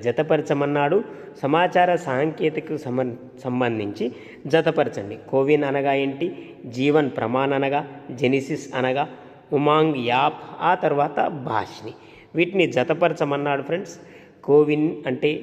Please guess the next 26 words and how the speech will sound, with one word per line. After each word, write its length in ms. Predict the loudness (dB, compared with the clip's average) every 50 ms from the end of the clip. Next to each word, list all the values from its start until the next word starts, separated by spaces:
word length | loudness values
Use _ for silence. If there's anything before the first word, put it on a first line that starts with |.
| -10 -10 -4 0
భాషిని 420 | 2 2 2 0 -2 -4 -2 0 0 0
అనగా, 240 | 0 0 0 0 -2 -2 -8 -10 -4
జీవన్ 300 | -4 -2 0 0 0 0 -2 -4
ప్రమాణ్ 340 | -4 -2 0 0 0 0 0 0
అనగా, 240 | 0 0 -2 -2 -4 -6 -16 -18 -20 -20 -18 -14 -6 0
జెనిసిస్ 440 | 0 2 2 0 -2 -4 -6 -4 -2 -2 0
అనగా, 300 | 0 0 2 2 0 0 0 -2 -4 -2 2
ఉమాంగ్ 340 | 2 4 4 4 2 0 0 0 0 2
యాప్ 180 | 2 0 -2 -6 -8
అనగా. 260 | -8 -8 -8 -10 -12 -12 -16 -20 -20 -20 -20 -14 0 2
So 60 | 4 4 4 4 2 2
వీటిలో 260 | 0 0 4 2 2 2
ఒకసారి 280 | 2 0 0 0 0 -2 -4
చూద్దాం. 300 | -6 -4 -2 -2 -4 -4 -4 -12 -16 -6
ఇక్కడ 160 | -2 0 0 0 2 0
జత 140 | 2 4 4 4 4
చూస్తే 300 | 2 0 0 2 2 2 4 2 0 -2 -4 -6 -14 -16 -16 -18 -20 -20 -20 -20 -20 -20 -20 -20 _ -20 _ -2 0 0 0
ఆప్షన్ 300 | 0 2 0 0 0 0 -4 -2 2
టూ 100 | 4 4 4 4 4 2
అనేది 380 | 4 4 2 2 2 0 0 -2 -2 -4 -10 -6 -2
సరైన 340 | -2 2 4 4 4 4 2 2 2 -2
జత. 140 | -6 -6 -10 -12 -12 -16 -18 -20 -20 -20 -20 -20 -18 -6 -2 -2
ఆప్షన్ 300 | -2 0 0 -2 -2 -2 -2 -2
టూ 100 | -2 -2 0 0 0
అనేది 320 | 0 2 0 0 0 0 -2 -2 -4 -6 -6
సరైన 360 | -4 -2 0 2 2 4 4